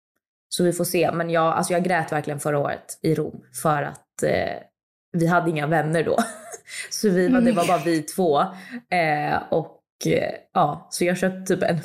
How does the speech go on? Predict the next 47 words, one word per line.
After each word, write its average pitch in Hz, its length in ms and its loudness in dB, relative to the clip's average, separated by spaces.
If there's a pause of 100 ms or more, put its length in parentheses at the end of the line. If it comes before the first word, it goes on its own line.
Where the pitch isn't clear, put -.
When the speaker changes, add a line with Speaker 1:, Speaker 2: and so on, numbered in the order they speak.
Speaker 1:
en, 202 60 4
<laughs> 202 40 4
en 190 140 4
blomsterkrans 165 800 0
och 170 60 4
hade 160 140 2
på 156 180 2
mig 156 100 0
den 151 200 2
ändå. 151 380 2
<laughs> - 1120 -8
Speaker 2:
Och 214 380 4
satt 196 180 0
och 196 80 4
grät 190 480 0 (160)
framför 190 240 2
T 196 240 4
V:n 185 60 2 (140)
Speaker 1:
Ja. 156 80 2
Speaker 2:
typ. 165 100 0 (580)
Vad 233 100 2
bra. 208 100 4
Speaker 1:
<laughs> - 20 6
Ja. 208 320 2 (540)
Och 233 100 4
så 226 100 0
bara 202 220 4
stängde 202 320 2
jag 185 80 4
av 185 120 0
Instagram 180 500 2
för 185 80 -2
jag 175 80 4
vill 175 140 4
inte 160 200 2
se 147 280 0
folks 151 260 -6
stories. - 500 -4 (440)
Speaker 2:
Nej 226 140 2
men 214 260 4
gud, 196 200 2
det 185 60 4
här 202 100 4
är 208 60 2
så 156 240 0
sorgligt, 165 340 2
Nicole. 151 360 0